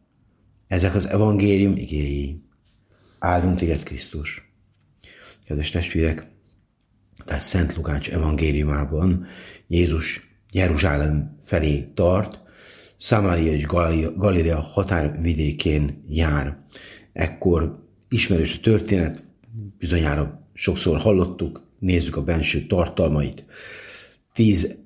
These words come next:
leprás jött vele szemben. Öm, néhány szót a leprásokról mindenképpen kell szólni. A fallal körülvett városokba, így Jeruzsálembe is nem mehettek be.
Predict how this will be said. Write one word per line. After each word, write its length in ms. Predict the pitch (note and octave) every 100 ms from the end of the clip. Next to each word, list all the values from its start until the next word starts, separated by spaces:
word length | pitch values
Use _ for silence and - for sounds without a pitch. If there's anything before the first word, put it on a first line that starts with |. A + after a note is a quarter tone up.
| -
leprás 520 | F#2+ E2+ F#2 D#2 -
jött 140 | D2+
vele 180 | - C#2
szemben. 720 | - A#2 A#2+ G2 E2+ D2+ - - - - _ _ _ _
Öm, 600 | - E2+ D#2+ D2+ D2 C2+ C#2+ _ _ _ _ _ _ _ _ _ _ _ _ _ _ _ D2+ -
néhány 320 | G2 A2+ G2 E2+
szót 220 | G2 F2
a 40 |
leprásokról 720 | F#2 F#2+ F#2+ D#2+ E2+ E2 E2+
mindenképpen 600 | F#2 F#2+ E2+ F2 E2 E2
kell 180 | D#2 F2+
szólni. 640 | D#2+ - G2 G#2+ A#2 A#2 - - - - - _ _ _ _ _ _
A 100 | -
fallal 640 | F2 - A#2+ A2+ G2 F#2 F#2
körülvett 640 | A#2 G#2 F#2+ F2 D#2+ - F2+
városokba, 640 | F#2+ F2 D#2+ F2+ D#2 F#2
így 380 | G2 F2 E2+ -
Jeruzsálembe 800 | F#2 F#2 F2 F#2 E2 D#2+ E2 D#2+
is 400 | F#2 G2 - - - _ _ _
nem 240 | - A2 F2+
mehettek 520 | E2+ D2+ - E2 D2+
be. 380 | D#2 C#2+ -